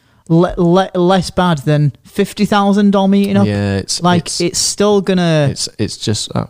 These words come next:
Speaker 2: it's just
Speaker 1: You're still
Speaker 2: fucking
Speaker 1: giving it the, the, the
Speaker 2: But I'm,
Speaker 1: platform.
Speaker 2: I'm feel, I'm, uh, you know, I'm, I'm so not hopeful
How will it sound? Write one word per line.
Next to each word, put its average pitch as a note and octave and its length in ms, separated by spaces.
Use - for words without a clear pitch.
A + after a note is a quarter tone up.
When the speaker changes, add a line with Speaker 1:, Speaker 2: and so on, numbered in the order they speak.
Speaker 2:
it's - 360
just - 280
Speaker 1:
You're E3 80
still - 180
Speaker 2:
fucking G3+ 80
Speaker 1:
giving F3+ 240
it D#3 60
the, D3+ 300
the, D3+ 140
the D3 140
Speaker 2:
But C3 120
I'm, E3+ 180
Speaker 1:
platform. E3+ 240
Speaker 2:
I'm E3+ 60
feel, E3+ 280
I'm, D3+ 280
uh, C#3 160
you C3 120
know, A2+ 200
I'm, A#2 320
I'm C3 160
so D#3 340
not C#3+ 260
hopeful G#2+ 580